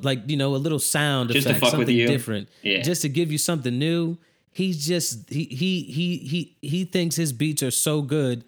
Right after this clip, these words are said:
Speaker 1: that he's just like, "I'm just gonna play them." And then you can't do nothing. You can't help yourself. It's like, "Yo, you really are that good.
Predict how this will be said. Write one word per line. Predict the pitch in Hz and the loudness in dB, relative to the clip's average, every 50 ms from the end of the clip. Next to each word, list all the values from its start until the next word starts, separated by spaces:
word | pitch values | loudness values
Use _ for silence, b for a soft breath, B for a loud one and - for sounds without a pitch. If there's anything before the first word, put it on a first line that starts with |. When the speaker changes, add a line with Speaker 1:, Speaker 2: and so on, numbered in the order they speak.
| b b b b b | b b b b b
Speaker 1:
that | 123 135 131 | -2 0 0
he's | 139 151 135 | 0 0 0
just | 131 143 135 - | 0 -2 -2 -2
like, | 143 131 127 107 - | -2 -2 -2 -2 -2
"I'm | 135 143 143 | -2 -2 -2
just | 143 147 135 | -2 -2 -2
gonna | 147 139 120 | -2 -4 -4
play | - - - 147 139 139 135 | -6 -6 -6 -4 -2 -2 -2
them." | 117 117 107 101 98 101 107 _ _ _ _ _ _ _ - | -2 -2 -4 -4 -6 -8 -12 _ _ _ _ _ _ _ -4
And | 156 160 165 | -2 0 0
then | 165 160 160 139 | 0 0 0 -2
you | 131 147 160 175 | -2 -2 -4 -4
can't | - - 180 175 170 147 | -4 -2 -2 -2 -2 -2
do | 139 156 147 | -2 -2 -2
nothing. | 143 151 156 151 147 135 131 | -2 -2 -2 -2 -2 -4 -2
You | 135 139 | -4 -4
can't | - 170 170 151 | -4 -2 -2 -2
help | 143 160 170 165 - | -2 -2 -2 -2 -2
yourself. | 127 120 - 123 117 113 | -2 -2 0 0 -2 -2
It's | 135 131 - | -2 -4 -4
like, | 143 131 123 120 | -4 -4 -4 -4
"Yo, | 160 156 | -2 -2
you | 151 147 147 | -2 -2 -4
really | 151 165 170 151 151 156 | -4 -4 -2 -2 -2 -2
are | 156 151 | -2 -2
that | 139 131 131 120 120 | -2 -2 -4 -4 -4
good. | 165 190 165 110 98 98 - | -4 -4 -4 -4 -6 -8 -12